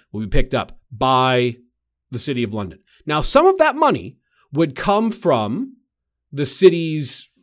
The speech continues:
call it a hotel tax. Some of that money would come from the city's hotel tax,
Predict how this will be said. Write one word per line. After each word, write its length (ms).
call 220
it 80
a 40
hotel 360
tax. 520
Some 180
of 60
that 120
money 200
would 100
come 160
from 140
the 60
city's 260
hotel 380
tax, 340